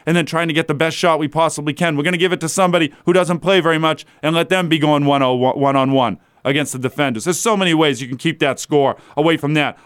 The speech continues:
A hundred and fifty-nine to eighteen, it's almost like they intentionally beat down the College of Biblical Studies. But it's the Biblical Studies team's fault.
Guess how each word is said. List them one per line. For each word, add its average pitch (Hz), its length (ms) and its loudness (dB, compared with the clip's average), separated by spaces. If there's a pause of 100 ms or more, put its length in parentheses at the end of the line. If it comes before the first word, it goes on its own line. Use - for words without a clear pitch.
A 175 120 2
hundred 220 280 2
and 175 100 -2
fifty-nine 202 560 0
to 170 80 0
eighteen, 196 320 0
it's 185 140 -2
almost 233 260 0
like 180 140 0
they 185 100 2
intentionally 170 760 0 (200)
beat 214 240 -2
down 202 260 2
the 156 100 0
College 180 380 0
of 156 80 -2
Biblical 165 380 0
Studies. 185 520 -2 (520)
But 214 120 -2
it's 147 120 -8
the 143 60 -8
Biblical 165 360 0
Studies 175 320 0
team's 196 260 -2
fault. 320 380 -2